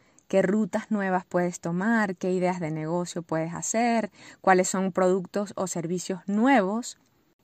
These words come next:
que tú puedes, eh, construir o que puedes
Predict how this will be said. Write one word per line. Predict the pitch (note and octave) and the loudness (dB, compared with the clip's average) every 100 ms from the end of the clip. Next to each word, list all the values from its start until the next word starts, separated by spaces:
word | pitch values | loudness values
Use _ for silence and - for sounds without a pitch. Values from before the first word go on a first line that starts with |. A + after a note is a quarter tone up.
| - | -6
que | G3 | -2
tú | F3+ F#3 | -2 0
puedes, | G3+ G#3 G#3 A3 - _ | 4 6 6 2 -4 _
eh, | - F3 E3 E3 E3 - | -6 -4 -4 -6 -8 -6
construir | G3+ F#3 F3 F3 A#3 A#3 | -6 -4 -4 0 2 2
o | F3+ | 0
que | - E3 | -2 -2
puedes | F#3 G3 G3+ G#3 | 0 2 0 -2